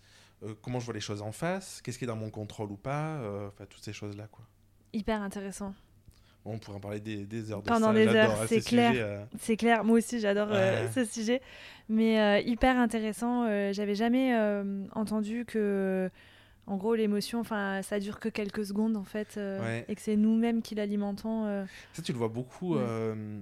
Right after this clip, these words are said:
Speaker 1: avec les enfants. Ou un enfant, en fait,
Speaker 2: C'est
Speaker 1: il a une
Speaker 2: vrai.
Speaker 1: frustration.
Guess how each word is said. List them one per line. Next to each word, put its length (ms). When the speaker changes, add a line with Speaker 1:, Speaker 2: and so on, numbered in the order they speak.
Speaker 1:
avec 240
les 120
enfants. 400
Ou 60
un 100
enfant, 340
en 60
fait, 240
Speaker 2:
C'est 200
Speaker 1:
il 120
a 20
une 120
Speaker 2:
vrai. 100
Speaker 1:
frustration. 720